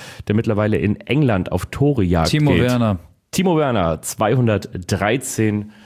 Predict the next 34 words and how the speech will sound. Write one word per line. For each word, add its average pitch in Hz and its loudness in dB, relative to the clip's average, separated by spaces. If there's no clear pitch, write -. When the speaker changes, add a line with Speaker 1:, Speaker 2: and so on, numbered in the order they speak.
Speaker 1:
Spiele 101 -2
für - -4
R 92 0
B 90 -2
Leipzig, 90 -2
inzwischen 101 0
bei 98 0
Tottenham 104 -2
Hotspur. 101 -2
Das 107 -2
hast 147 -4
du 156 0
sehr 175 2
gut 247 0
gemacht. 113 -4
Speaker 2:
Ja, 156 2
war 151 -2
gar 185 0
nicht 196 0
so 170 0
schwierig, 165 0
weil 143 0
die, 139 2
dieser 123 -2
Verein, 127 0
dieser 113 0
Konzernclub 120 -2
ja 113 2
noch 110 0
gar 113 0
nicht 113 0
so 113 -4
lange 107 0
existiert 110 -2